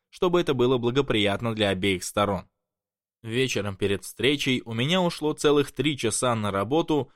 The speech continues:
поскольку я испытывал слишком сильную боль и отчаяние.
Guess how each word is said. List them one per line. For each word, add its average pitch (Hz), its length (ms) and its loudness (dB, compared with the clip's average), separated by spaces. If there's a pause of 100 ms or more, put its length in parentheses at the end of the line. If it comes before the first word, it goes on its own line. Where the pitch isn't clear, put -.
(120)
поскольку 190 460 0
я 143 200 4
испытывал 139 520 -2
слишком 156 440 -2
сильную 120 460 -2
боль 127 320 2
и 123 100 -2
отчаяние. 98 800 -2